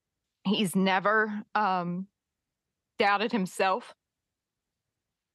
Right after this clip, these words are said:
or his abilities. And he's always faced everything with, um,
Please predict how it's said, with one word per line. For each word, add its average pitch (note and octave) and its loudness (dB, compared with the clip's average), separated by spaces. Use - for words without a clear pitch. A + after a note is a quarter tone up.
or A3+ 2
his C4 -2
abilities. G#3+ -4
And G3+ -2
he's G#3 -4
always A#3+ 0
faced G#3+ -2
everything F#3 -2
with, F3+ 0
um, E3 -6